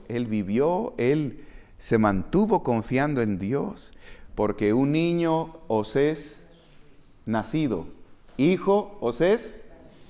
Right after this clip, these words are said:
dado, y el principado sobre su hombro, habla de realeza, y llamará su nombre, ahora sí, admirable, consejero. ¿Cómo más?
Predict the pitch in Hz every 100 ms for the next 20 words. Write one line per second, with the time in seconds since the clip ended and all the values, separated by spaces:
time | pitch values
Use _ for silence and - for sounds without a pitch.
0 | - 104 143 139 98 - 123 139 135 156
1 | 160 151 151 - 165 190 208 185 190 185
2 | 196 208 - - - - - - - 151
3 | 202 185 113 127 165 156 156 151 156 185
4 | - 95 82 - - - - 117 123 135
5 | 127 139 180 170 165 190 208 165 147 156
6 | 170 127 - - - - - 101 98 98
7 | 123 110 82 78 - - - - - -
8 | - 113 110 107 143 147 95 76 - -
9 | - - - 131 151 175 262 -